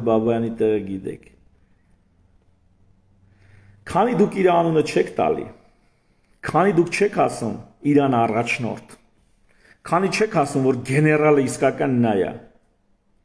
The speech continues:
դուք անկեղծ չեք։ Ոչ դուք,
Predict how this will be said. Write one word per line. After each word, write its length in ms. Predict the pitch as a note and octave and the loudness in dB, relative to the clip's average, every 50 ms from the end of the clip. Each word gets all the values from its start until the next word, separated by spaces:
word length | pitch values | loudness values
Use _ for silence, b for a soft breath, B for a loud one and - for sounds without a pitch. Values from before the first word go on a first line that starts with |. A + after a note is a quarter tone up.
| _ _ _ _ _ _ _ _ _ _ _ _ _ _ _ _ _ _ _ _ _ _ _ D#3 B2+ C#3+ | _ _ _ _ _ _ _ _ _ _ _ _ _ _ _ _ _ _ _ _ _ _ _ -4 -2 -2
դուք 180 | C#3+ C#3 C3+ A#2 A2 | 0 0 0 -2 -2
անկեղծ 400 | A2+ - G2+ F#2 F#2+ - - - - | -2 -2 -4 -4 -4 -6 -10 -16 -18
չեք։ 260 | - - - - - - _ _ _ _ _ _ _ _ _ _ _ _ _ _ _ _ _ _ _ _ _ _ _ - | -18 -20 -20 -20 -20 -20 _ _ _ _ _ _ _ _ _ _ _ _ _ _ _ _ _ _ _ _ _ _ _ -2
Ոչ 200 | B2+ C3+ C3 A#2 A2+ A#2 C#3 | 0 0 2 2 0 2 2
դուք, 180 | E3+ - - | 2 2 0